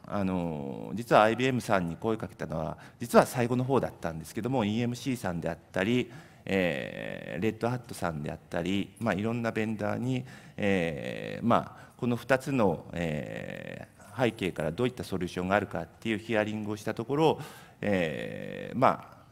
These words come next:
数社からオープンスタックでプライベートクラウドをつく-、作るのがいいんじゃないかっていう話が出てきました。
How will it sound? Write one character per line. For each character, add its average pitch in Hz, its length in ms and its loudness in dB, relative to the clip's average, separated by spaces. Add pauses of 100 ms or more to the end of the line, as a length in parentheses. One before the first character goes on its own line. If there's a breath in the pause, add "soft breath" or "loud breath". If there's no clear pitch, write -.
数 160 220 -2
社 - 160 2
か 107 120 2
ら 120 360 6
オ 113 100 2
ー 123 40 -2
プ 135 140 -2
ン 139 80 0
ス - 80 -14
タ 143 100 4
ッ 135 40 2
ク - 180 -10
で 87 100 0
プ - 120 -4
ラ 104 100 6
イ 107 40 2
ベ 110 100 0
ー - 20 2
ト 107 120 -4
ク 123 100 -6
ラ 117 100 4
ウ 98 60 0
ド 78 100 -4
を 76 40 -4
つ - 200 -14
く-、 - 200 -12 (100)
作 - 240 -4
る 101 80 0
の 82 80 -2
が 78 100 -2
い 90 40 2
い - 20 0
ん 90 40 0
じ 85 80 -6
ゃ 85 40 -2
な 82 80 -2
い 78 60 -6
か - 120 -2
っ 160 40 -4
て 139 180 -6
い 98 60 0
う - 20 0
話 87 360 -6
が 80 100 -4
出 90 100 -10
て 85 100 -10
き - 120 -12
ま 82 100 -6
し - 80 -16
た。 - 120 -8